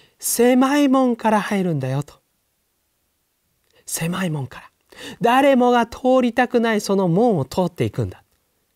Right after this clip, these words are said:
誰もが見て見ぬふり、逃げた、に-、逃げたい、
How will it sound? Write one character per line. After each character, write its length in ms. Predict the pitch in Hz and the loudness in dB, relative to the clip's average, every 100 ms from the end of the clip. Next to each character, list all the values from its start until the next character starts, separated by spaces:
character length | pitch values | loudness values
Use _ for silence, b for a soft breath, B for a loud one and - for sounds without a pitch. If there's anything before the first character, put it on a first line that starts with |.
| _ _ _ _ _ _ _ _ _ _ _ _ | _ _ _ _ _ _ _ _ _ _ _ _
誰 260 | 170 196 202 | -2 2 2
も 140 | 175 | 2
が 320 | 180 208 165 B B | 0 0 -2 B B
見 140 | 214 220 | 0 2
て 140 | 208 | 2
見 340 | 185 196 220 | 2 2 4
ぬ 120 | 208 170 | 4 2
ふ 140 | 202 | 2
り、 220 | 226 - _ - | 0 -4 _ -2
逃 200 | 185 196 | 2 4
げ 140 | 233 | 2
た、 240 | 220 226 233 _ _ - | 2 -2 -6 _ _ -6
に-、 320 | 202 233 196 - - | 0 0 -2 -12 -2
逃 160 | 185 214 | 2 2
げ 380 | 226 226 220 - _ - | 4 2 2 -4 _ -8
た 180 | - 262 | 0 2
い、 180 | 180 | 2